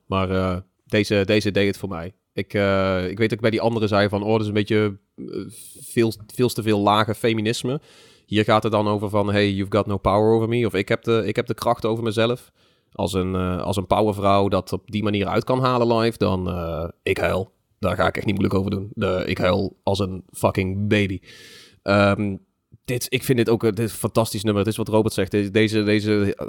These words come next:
ging eigenlijk best wel snel zo van, "Hey, deze zit, eh, zit in mijn hoofd." Ehm, ik vind de intro een beetje pa-,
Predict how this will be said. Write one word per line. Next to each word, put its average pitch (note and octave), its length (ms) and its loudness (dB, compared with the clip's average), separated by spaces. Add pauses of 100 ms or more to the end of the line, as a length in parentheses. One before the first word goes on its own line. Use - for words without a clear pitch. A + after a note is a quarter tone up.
(120)
ging A2+ 260 -4
eigenlijk A2 320 0
best A2+ 120 0
wel A#2 100 0
snel A#2+ 220 -2
zo A2+ 80 -2
van, A2 180 -4
"Hey, B2 160 -2
deze A2+ 220 0
zit, A#2 260 -6
eh, A2+ 120 -2
zit A2 160 -8
in A2 60 -4
mijn A2+ 120 -2
hoofd." G#2+ 300 -2
Ehm, G2+ 380 0 (560)
ik B2+ 140 0
vind C#3+ 140 0
de B2+ 100 2
intro E3+ 280 0
een D#3 60 2
beetje C#3 200 0
pa-, - 160 -12